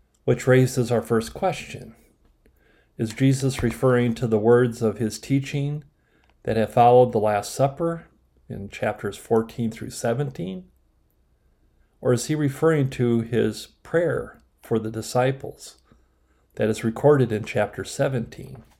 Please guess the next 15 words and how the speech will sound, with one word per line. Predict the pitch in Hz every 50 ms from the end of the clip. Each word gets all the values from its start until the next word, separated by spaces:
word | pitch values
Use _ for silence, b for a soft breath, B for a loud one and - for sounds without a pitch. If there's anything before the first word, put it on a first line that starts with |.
| _ _ _ _ _ _ _ _ _ _ _ _ _ _ _ _ _ _ _ _ _ _ _ _ _ _ _ _ -
If | - 120 -
it | 127 123
is | 135 151 156 139 -
the | - -
prayer, | 107 - - - 165 175 147 117 110 113 117 117
if | 107 -
that's | - 120 143 - - -
the | - - 131
case, | - - 101 98 - - 110 - - - - _ _ _ b b b b b b b b b _ _
one | - - 120 123 135 135
could | 131 - 123
argue | 120 123 117 117 110 120 123 113
for | - - 107
translation | - - - 117 117 113 117 - - 113 117 113 - - 135 117 120 117 113 113
that | 113 113 110 107 107 110 -